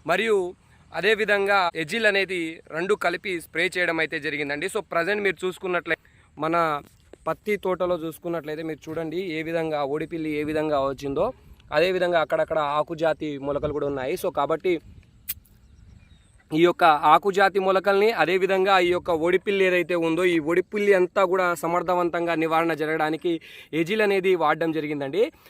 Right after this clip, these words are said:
So, ఈ యొక్క గడ్డి జాతి కోసం అయితే మనం ఎజిల్ అనేది వాడడం జరిగింది. So, మనం చూసుకున్నట్లయితే, ఈ కింది భాగంలో మనకు గడ్డి చాలా బాగా పెరిగింది. కొంచెం పై భాగంలో చూసుకున్నట్లయితే, అంత ఒడిపిల్లి శాతం అని లేదు, కానీ ఈ కింది భాగంలో, ఈ కింది బిట్ అంతా కూడా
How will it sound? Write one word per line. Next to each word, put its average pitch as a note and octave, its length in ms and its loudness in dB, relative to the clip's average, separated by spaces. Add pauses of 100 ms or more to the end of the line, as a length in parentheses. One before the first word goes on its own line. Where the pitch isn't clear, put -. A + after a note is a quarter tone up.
(120)
So, G3 140 2
ఈ F3+ 60 4
యొక్క D#3+ 140 0
గడ్డి F3 240 0
జాతి G3+ 260 0
కోసం F#3+ 180 -2 (100)
అయితే F#3+ 260 -2
మనం E3+ 120 -2 (140)
ఎజిల్ G3 240 0
అనేది F#3 180 0 (100)
వాడడం D#3+ 420 0
జరిగింది. D3+ 360 -4 (100)
So, G#3+ 40 -2 (140)
మనం E3 180 -4
చూసుకున్నట్లయితే, F#3 640 -2
ఈ - 80 -18
కింది G3 300 -4
భాగంలో F#3 380 2
మనకు E3+ 140 -6 (100)
గడ్డి E3 160 -2 (100)
చాలా D3+ 180 0 (100)
బాగా D#3+ 220 2
పెరిగింది. C#3+ 300 -4 (460)
కొంచెం F#3+ 340 -2
పై F3+ 80 0 (120)
భాగంలో F3+ 340 2
చూసుకున్నట్లయితే, E3+ 640 -6
అంత D#3 160 -4 (480)
ఒడిపిల్లి F#3 320 -6
శాతం E3+ 280 -2
అని D#3+ 120 -4
లేదు, D#3 140 -4
కానీ F3 180 -4
ఈ - 100 -6
కింది G3 260 -8
భాగంలో, F#3 400 -2
ఈ - 80 -6
కింది E3+ 220 -4
బిట్ F3 200 -4
అంతా F3+ 260 0
కూడా F3+ 140 0